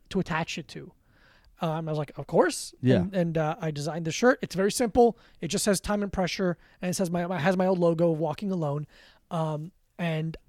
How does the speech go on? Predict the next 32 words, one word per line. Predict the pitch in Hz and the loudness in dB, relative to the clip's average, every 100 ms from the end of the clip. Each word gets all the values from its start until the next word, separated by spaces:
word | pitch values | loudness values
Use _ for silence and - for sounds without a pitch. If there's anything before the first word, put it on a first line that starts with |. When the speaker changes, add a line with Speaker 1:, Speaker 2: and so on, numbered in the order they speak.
| _ - | _ -12
Speaker 1:
I, | 165 156 151 151 156 160 - | -6 -4 -4 -4 -6 -8 -6
uh, | 185 170 165 208 - | -4 -4 -6 -10 -8
so | - 196 | 0 8
that, | 196 233 - | 8 8 4
that | 208 214 | 2 4
shirt | 247 208 | 2 2
means | 190 | 2
a | 180 | 2
lot | 160 156 | 0 -4
to | 165 | -8
me | 123 127 _ _ _ _ _ - | -16 -18 _ _ _ _ _ -10
because | 175 185 170 | -4 0 0
there's, | 170 | 0
like, | 165 | -2
a | 170 | -2
cool | - 226 208 190 | 4 8 10 8
connection | - 185 165 - 160 | 6 0 0 -2 -6
between, | - 165 160 | -4 -4 -2
like, | 156 | -4
the, | 196 | -6
a | 175 | -8
couple | 180 156 | -8 -8
things | - 160 156 | -6 -6 -6
of | 151 | -8
mine. | 143 147 139 139 _ _ _ - _ | -8 -8 -8 -12 _ _ _ -20 _
Um, | - 151 143 143 143 160 _ _ _ - | -10 -8 -8 -10 -16 -20 _ _ _ -6
and | 170 | -4
I | |
have | 135 170 | -2 -4
it | 151 | -4
somewhere. | - 139 143 247 | -8 -10 -8 -8
<laughs> | - | -10